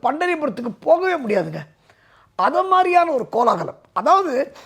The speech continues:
அங்க வந்து பாண்டுரங்கனை வந்து நம்ம குழந்தையா பார்க்குறாங்க. "விட்டல், விட்டல், விட்டல், விட்டல், விட்டல்", எங்க போனாலும் இந்த சத்தம் தான் கேட்கும்.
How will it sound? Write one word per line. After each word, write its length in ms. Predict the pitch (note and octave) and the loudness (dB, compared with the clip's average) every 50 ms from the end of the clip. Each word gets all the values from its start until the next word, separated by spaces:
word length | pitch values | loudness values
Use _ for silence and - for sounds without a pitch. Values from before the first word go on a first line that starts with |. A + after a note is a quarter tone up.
| - - - - - | -20 -20 -20 -2 0
அங்க 200 | G3 A#3 B3+ B3+ | 0 0 2 0
வந்து 200 | C4 D4 F4 D#4+ | 0 0 0 -2
பாண்டுரங்கனை 600 | - - C4+ F4+ G4+ F#4+ F#4 F4+ F4 D#4+ D4+ C#4+ | 0 2 4 4 4 4 0 0 2 0 0 0
வந்து 320 | C#4 C#4+ E4 D#4+ C4 B3 | 0 0 0 0 0 0
நம்ம 260 | A#3+ A#3+ B3 A#3+ A3+ | 2 0 0 0 -2
குழந்தையா 500 | - - - C#4 D#4+ F#4 F#4+ F#4 F4+ D4+ | -4 -2 0 0 0 2 2 0 0 0
பார்க்குறாங்க. 460 | F#3 G3+ G3 - F3+ E3+ D3+ - - - _ _ _ _ _ _ _ _ _ _ _ _ | 0 -2 -4 -2 -2 -4 -4 -6 -10 -18 _ _ _ _ _ _ _ _ _ _ _ _
"விட்டல், 560 | - A#3+ C4 B3+ - _ - C#4+ C4 B3+ B3+ | -6 -6 -6 -6 -8 _ -2 -2 -2 -2 -4
விட்டல், 440 | B3 C4 B3+ - - - C#4 C4+ B3+ | -6 -6 -8 -4 -2 -2 -2 -2 -2
விட்டல், 440 | A#3 C4 B3 - _ D4+ C#4+ C4+ B3 | -6 -8 -10 -4 _ -2 -2 -2 -4
விட்டல், 400 | C4+ C#4+ C#4 - - D#4 C#4+ C4 | -6 -8 -4 0 0 0 0 0
விட்டல்", 300 | D4 C#4+ - E4 D4+ C4 | -4 -6 -4 -4 -4 -2
எங்க 280 | B3 C4 D4+ F4+ F#4+ F4+ | -2 -4 0 0 0 0
போனாலும் 400 | - D#4 E4 F4 F4+ F4 E4+ D#4 | 2 2 4 4 4 4 2 0
இந்த 140 | C#4 B3 | -4 -4
சத்தம் 300 | F3+ - A3 - E4 D#4+ | -4 -4 -4 -2 -2 -2
தான் 140 | A#3 A#3+ A#3+ | 0 -2 -2
கேட்கும். 260 | G3 F#3 F3+ - - | -2 -6 -6 -8 -14